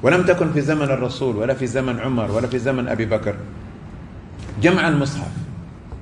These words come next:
مو بس جمع المصحف، كمان حمل الناس على حرف واحد. قالوا: "ما الذي ترى رحمك الله؟" قال: "أرى أن نجمع الناس على قراءة واحدة"، وفي رواية على حرف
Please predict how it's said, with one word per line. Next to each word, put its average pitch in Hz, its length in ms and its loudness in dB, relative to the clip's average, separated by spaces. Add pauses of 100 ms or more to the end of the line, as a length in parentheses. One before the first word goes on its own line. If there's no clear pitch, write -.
(720)
مو 202 140 8
بس 254 240 8
جمع 208 260 6
المصحف، 175 440 -2 (1000)
كمان 220 260 6
حمل 233 280 4
الناس 226 560 2 (360)
على 175 220 6
حرف 233 320 4 (1300)
واحد. 135 240 4 (640)
قالوا: 170 220 6
"ما 185 100 2
الذي 196 240 4
ترى 180 300 4
رحمك 160 420 0
الله؟" 175 360 2 (280)
قال: 175 160 6
"أرى 170 420 4
أن 156 100 0
نجمع 151 360 2
الناس 160 380 0
على 131 260 2
قراءة 143 540 4
واحدة"، 165 440 2
وفي 139 180 2
رواية 156 300 6
على 127 220 4
حرف 151 380 2